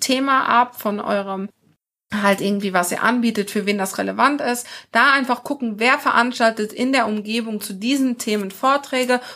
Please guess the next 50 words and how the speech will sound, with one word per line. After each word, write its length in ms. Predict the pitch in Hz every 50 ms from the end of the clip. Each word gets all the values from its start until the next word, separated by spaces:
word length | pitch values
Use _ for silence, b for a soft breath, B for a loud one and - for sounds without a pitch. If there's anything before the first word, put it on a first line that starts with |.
| B
und 300 | B 214 214 208 208 -
denen 340 | 226 226 254 269 269 254 240
ein 220 | - 202 208 208
seriöses 580 | 196 196 196 190 190 196 190 202 196 190 - -
Anschreiben 720 | - - 262 302 320 - - - 262 262 262 262 240 226
mit 240 | 214 214 214 - -
anhängender 480 | 214 233 240 220 233 226 214 196 185
P 180 | 185 - - -
D 80 | 196 -
F 300 | - - 254 254 - -
machen 480 | 233 214 208 226 226 233 214 214 214 B B B B B
und 300 | B 208 214 220 226 -
um 180 | - 202 202 -
einen 340 | - 202 196 196 190 196
Termin, 480 | 190 - - 196 196 196 202 214 226 214
ein 140 | 190 185 185
Vorgespräch 760 | - - 214 208 196 208 - - - - 185 185 185 - -
bitten. 400 | 170 165 160 - - 180 - - B B B B B B
So, 280 | B 202 196 202 170 -
da 180 | - 196 196 208
wird 160 | 240 240 -
nicht 240 | 220 208 202 - -
jede 200 | 214 214 202 190
Person 420 | - - 185 170 170 160 160 156
antworten. 880 | - - 240 285 294 294 - 262 269 269 269 - 262 262 277 285 285 285 B B B B
Äh, 180 | - 196 196 190
wir 160 | 190 208 226
kriegen 300 | 220 - 247 220 214 208
mittlerweile 600 | 208 202 208 - 190 185 180 202 196 196 196 190
von 200 | 190 - 196 -
allen 340 | - - 208 233 247 247 240
eine 80 | 226 214
Antwort, 420 | - 214 220 214 220 214 202 196
aber 160 | 185 190 190
da 120 | 185 185 185
muss 240 | 190 196 196 -
man 100 | - 196
sich 160 | 185 185 - -
auch 60 | 185
nichts 220 | 190 180 190 -
vormachen. 460 | - - 208 202 208 196 190 190 202
Das 200 | 180 180 180 -
liegt 180 | 202 196 196 -
jetzt 180 | - 180 180 -
auch 160 | - 185 -
ein 60 | 190
bisschen 220 | 185 190 - 202
an 100 | 180 165
unserer 300 | - 190 180 180 180 160
Größe, 640 | 160 - - 233 262 294 302 302 - 269 262 277 294